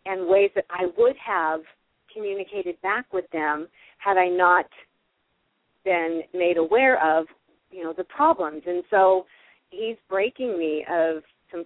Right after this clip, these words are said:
codependency tendencies. And so, but I can't, there's no way I can do this by myself. You know, first of all, he's gotta reveal it. So I consistently ask him to reveal, and he will do it in the right time when he knows I can handle it.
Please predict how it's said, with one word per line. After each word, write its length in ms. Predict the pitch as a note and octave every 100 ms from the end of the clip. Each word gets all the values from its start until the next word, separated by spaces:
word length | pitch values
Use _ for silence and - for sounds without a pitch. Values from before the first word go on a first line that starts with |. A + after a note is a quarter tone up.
| -
codependency 720 | F3+ E3+ - E3+ E3 D#3+ D#3+ -
tendencies. 580 | F#3+ E3+ D3+ - D3+ D3 _
And 320 | E3 E3 D#3+ D#3 - - - - -
so, 140 | F#3 - -
but 120 | F#3+ -
I 140 | F#3+ F#3 -
can't, 300 | G#3 G3+ G3 - _
there's 160 | A3+ A3+
no 160 | B3 A3
way 200 | G#3 G#3+
I 60 |
can 220 | F#3+ F3+ E3+
do 180 | G3+
this 140 | F3+ F3+ -
by 100 | E3
myself. 600 | D3+ D3 _ E3+ D3 -
You 100 | E3
know, 80 | D#3+
first 160 | G3+ G3+ _
of 80 |
all, 100 | D#3+
he's 160 | D#3 G#3 -
gotta 220 | D#3+ D3+
reveal 480 | D3 - D3+ D3 B2+
it. 120 | - _ _ _ - - -
So 140 | F3+ E3
I 180 | E3+ E3+ _
consistently 580 | F#3+ - G3+ D#3+ E3+ F3 -
ask 200 | F3+ F#3 -
him 160 | D#3 C#3+
to 80 | F3
reveal, 540 | D#3 D3 D#3 D3 C#3+ - _ - G3
and 100 | G3+
he 120 | G#3+
will 160 | G#3 A3
do 140 | B3 B3
it 120 | G#3 -
in 100 | F#3+
the 80 | F#3
right 220 | F3+ - -
time 340 | A3 F3 C#3 D#3
when 100 | F3+
he 100 | F3+
knows 220 | E3 D#3+
I 100 | D#3
can 180 | D3+ D#3
handle 340 | F#3+ E3+ -
it. 120 | -